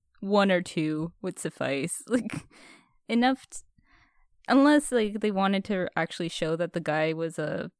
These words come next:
clockmaker and, like, a clock fanatic, which I don't know if I bought in the end. I thought maybe it was just, like, it was either A, a ruse, or B, uh, f-, like, he f-, actually did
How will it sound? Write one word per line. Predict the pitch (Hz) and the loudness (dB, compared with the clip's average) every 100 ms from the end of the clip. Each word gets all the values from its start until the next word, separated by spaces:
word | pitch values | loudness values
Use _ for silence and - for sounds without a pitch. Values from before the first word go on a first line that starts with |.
| - _ _ - | -20 _ _ -20
clockmaker | - 170 170 - 202 180 175 180 180 180 | -2 0 0 -4 -4 -4 -4 -4 -2 -2
and, | 170 160 160 160 | -4 -6 -6 -8
like, | 151 - | -8 -10
a | |
clock | 151 - 143 - | -12 -8 -8 -8
fanatic, | - 151 143 160 202 - - _ - | -6 -4 -4 -4 -6 -8 -20 _ -10
which | 170 - - - _ | -10 -10 -16 -20 _
I | - | 0
don't | 226 254 | 4 6
know | |
if | 277 | 6
I | 247 196 | 6 4
bought | 170 131 156 226 - | 6 6 8 6 4
in | 240 240 | 4 6
the | 254 | 6
end. | 262 311 349 - _ _ _ - | 4 2 0 -4 _ _ _ -10
I | |
thought | - 185 170 - - | -2 -2 -2 -6 -8
maybe | 185 180 175 | -8 -4 -4
it | 170 | -4
was | 165 | -6
just, | - - - | -8 -12 -10
like, | - - - - _ _ _ _ | -12 -12 -18 -20 _ _ _ _
it | - | 2
was | 240 | 6
either | 294 370 330 - | 6 6 4 0
A, | 185 185 | -2 0
a | 214 | -2
ruse, | 175 175 190 262 - | -2 -2 0 0 -2
or | 190 175 | -6 -6
B, | 175 175 175 185 _ _ _ _ _ _ _ - | -4 -4 -4 -6 _ _ _ _ _ _ _ -6
uh, | 156 135 | -4 -4
f-, | - - _ | -8 -18 _
like, | - - - | -12 -12 -10
he | - | -10
f-, | 156 - - - | -10 -14 -16 -2
actually | 147 - - | -2 -2 -8
did | 151 151 139 | -6 -6 -6